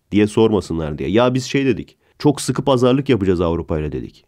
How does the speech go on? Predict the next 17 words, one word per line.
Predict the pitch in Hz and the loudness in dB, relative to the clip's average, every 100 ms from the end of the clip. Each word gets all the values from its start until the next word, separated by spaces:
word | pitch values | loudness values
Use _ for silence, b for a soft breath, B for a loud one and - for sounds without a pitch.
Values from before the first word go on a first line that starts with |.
| - | -2
Yani | 101 104 117 | 2 4 2
en | - 139 175 | 4 4 4
büyük | 160 196 - | 2 2 0
krizlerimizden | - 165 156 165 160 156 139 165 | 0 2 4 4 4 2 0 -2
bir | 156 | 0
tane, | 120 | 2
en | 151 175 | 2 2
büyük | 190 | 0
krizimiz | - 180 143 131 107 | 2 2 2 2 2
ya | 131 | 0
şu | 151 120 | 2 0
anda. | 95 127 | 2 0
Şu | - | 0
an | 113 | 2
en | 123 170 | 2 2
büyük | 110 | -2
krizimiz. | - 90 78 78 - - | 0 -2 -2 -8 -10 -18